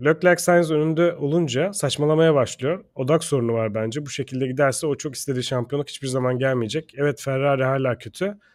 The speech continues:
Albon'a çok üzülüyorum. Elinden geleni yapıyor. Alonso yapıyor yine işini <laughs> ekmeğinde. Yeniler bayağı güzel başladılar. Sağlam yarışıyorlar. S C tam bir saçmalıktı." <laughs> Her konuda yorum yapmış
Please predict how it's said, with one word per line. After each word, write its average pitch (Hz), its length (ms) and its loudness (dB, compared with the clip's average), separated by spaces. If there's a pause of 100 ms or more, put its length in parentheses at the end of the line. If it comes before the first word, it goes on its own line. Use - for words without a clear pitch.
(160)
Albon'a 139 380 2
çok 143 220 -6
üzülüyorum. 117 440 -4
Elinden 147 320 0
geleni 165 260 2
yapıyor. 170 380 2 (100)
Alonso 139 420 -2
yapıyor 151 380 0
yine 156 380 -2 (360)
işini 139 300 -4
<laughs> 139 100 -2 (140)
ekmeğinde. 135 680 0 (460)
Yeniler 160 440 6
bayağı 160 280 6
güzel 143 280 4
başladılar. 127 600 -2
Sağlam 139 460 0
yarışıyorlar. 127 760 -4
S 143 260 0
C 131 160 0
tam 147 280 0
bir 131 40 -4
saçmalıktı." 135 720 -4 (160)
<laughs> - 160 -14
Her 165 240 2
konuda 165 300 6
yorum 165 280 4
yapmış 160 400 -2